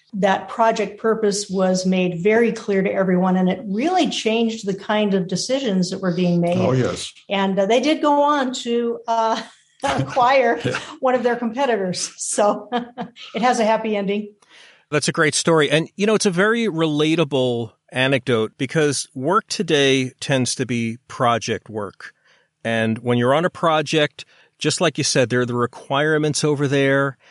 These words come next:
Speaker 3: and we can think in terms of those requirements. Or in the workaday reality, someone could be thinking about, "I've got a Gantt chart to make."
Speaker 1: That's exactly right. That this concept of having clear and meaningful purpose is definitely scalable.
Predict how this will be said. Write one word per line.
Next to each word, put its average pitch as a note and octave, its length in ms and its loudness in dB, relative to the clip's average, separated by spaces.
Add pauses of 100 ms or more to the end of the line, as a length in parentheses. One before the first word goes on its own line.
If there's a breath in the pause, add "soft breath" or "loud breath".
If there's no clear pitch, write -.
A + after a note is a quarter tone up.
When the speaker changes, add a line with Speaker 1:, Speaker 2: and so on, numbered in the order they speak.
(280 soft breath)
Speaker 3:
and A2 500 0
we B2 200 -6
can B2 160 -2
think C3 260 -6
in B2 80 -4
terms A#2+ 320 -2
of G#2+ 80 -8
those A2 240 -4
requirements. D#3+ 840 -2 (360 soft breath)
Or C3 260 2
in C3 220 0
the B2+ 100 2
workaday C3 640 2
reality, A2 720 2 (280)
someone C3 360 0
could B2+ 140 0
be A#2+ 120 -2
thinking B2+ 400 0
about, A#2 500 2 (160)
"I've B2 160 0
got D#3 160 2
a D3+ 160 0
Gantt D#3 300 0
chart A2 360 -2
to - 120 -8
make." G2+ 340 -6 (400)
Speaker 1:
That's G#3+ 260 2
exactly F#3+ 500 0
right. F#3+ 340 -2
That F#3+ 140 -6
this G#3+ 280 -2
concept C4+ 760 0
of F#3+ 80 -4
having G3+ 340 0
clear A#3+ 460 0
and G#3+ 200 -2
meaningful G3+ 400 0
purpose G#3 440 -2
is F#3 120 -4
definitely G#3 520 0
scalable. G3 800 0